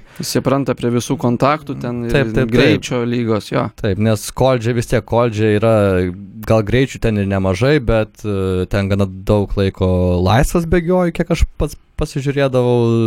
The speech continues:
Speaker 2: ir šiai-, šiais metais, ir ankstesniais laikais. Tai ten toksai daugiau laisvo bėgiojimo, mažiau kontaktų wide receiveriam. Aišku, dabar į tą pusę jau juda ir pats N F L-as, bet, e, to kontakto daug, ypač kai yra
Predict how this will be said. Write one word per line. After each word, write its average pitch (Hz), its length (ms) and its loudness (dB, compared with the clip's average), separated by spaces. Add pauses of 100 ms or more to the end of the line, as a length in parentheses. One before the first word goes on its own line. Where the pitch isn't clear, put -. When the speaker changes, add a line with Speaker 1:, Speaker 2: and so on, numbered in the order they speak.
(580)
Speaker 2:
ir 107 200 2
šiai-, 113 240 0
šiais 117 340 -4
metais, 110 460 -2
ir 98 80 -6 (440)
ankstesniais 104 600 -2
laikais. 104 400 0 (760)
Tai - 180 0 (600)
ten 101 180 0
toksai 107 220 0 (260)
daugiau 117 380 2 (180)
laisvo 117 480 0
bėgiojimo, 120 560 2
mažiau 113 480 0
kontaktų 117 640 -2 (560)
wide 98 240 2
receiveriam. 101 400 2
Aišku, 117 240 0
dabar 117 240 0
į 113 160 -4
tą 113 160 -2
pusę 113 320 -4
jau 101 80 0
juda 101 320 0
ir 95 240 0
pats 104 240 -2
N 95 80 -2
F 92 160 -4
L-as, 98 320 0 (1040)
bet, 101 920 0
e, 123 480 0
to - 180 0
kontakto 120 520 -2
daug, 135 320 0
ypač 110 340 -4
kai 101 180 -8
yra 101 160 -2